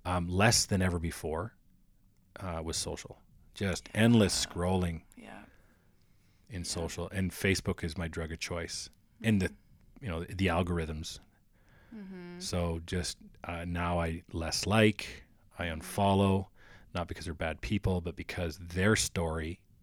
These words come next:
Speaker 1: is having a negative impact on my story.
Speaker 2: Right. Yeah.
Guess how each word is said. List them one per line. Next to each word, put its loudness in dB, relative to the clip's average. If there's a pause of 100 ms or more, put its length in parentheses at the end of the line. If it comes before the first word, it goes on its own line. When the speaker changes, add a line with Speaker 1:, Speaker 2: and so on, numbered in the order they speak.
(500)
Speaker 1:
is -6
having -4
a -8
negative -6
impact -8
on -8
my -4
story. -8
Speaker 2:
Right. -18 (280)
Yeah. -18